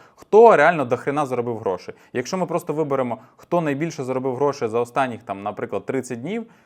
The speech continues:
ти побачиш, що в нас є отакі от варіантики. І ми давай от відкриємо, наприклад, цей гаманець, в якого він рейт в сто відсотків. Да? І ми побачимо, що ж цей чувачок фліпав, що він взагалі робив.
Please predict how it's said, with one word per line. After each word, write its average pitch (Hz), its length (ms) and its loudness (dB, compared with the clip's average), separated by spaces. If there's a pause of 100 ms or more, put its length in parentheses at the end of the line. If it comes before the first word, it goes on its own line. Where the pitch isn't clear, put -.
(120)
ти 190 100 -2
побачиш, 123 460 2
що 117 520 -2
в - 20 -12
нас 185 240 -2
є 143 100 0
отакі 143 320 -4
от 131 140 -4
варіантики. 95 600 -4
І 110 60 -12
ми 156 120 -8
давай 131 200 -2
от 113 160 -4
відкриємо, 123 360 -8
наприклад, 110 380 -10
цей 120 140 -4
гаманець, 113 440 -8
в - 20 -14
якого 117 500 -4 (340)
він 135 260 -2
рейт 160 340 2 (140)
в - 60 -20
сто 165 220 0
відсотків. 131 520 -6 (400)
Да? 120 320 -6 (400)
І 120 80 -6
ми 180 120 -4
побачимо, 127 500 0
що 196 240 -2
ж 202 80 -14
цей 151 160 -4
чувачок 139 520 -6
фліпав, 107 440 -10
що 147 180 -6
він 151 100 -6
взагалі 117 300 -6
робив. 90 320 -6